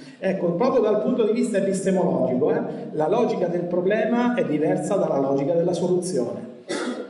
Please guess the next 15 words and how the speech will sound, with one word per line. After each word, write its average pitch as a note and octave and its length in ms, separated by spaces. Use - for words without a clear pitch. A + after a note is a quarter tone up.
Cioè, F#3 140
noi G#3 140
non A#3+ 100
è A#3 60
che C4+ 100
possiamo F#3+ 460
combattere D#3+ 600
le D#3 160
contraddizioni F#3 920
generate E3 440
dal D#3 140
liberismo A3+ 960
esasperando D3 680
il D#3 80
liberismo. D#3 720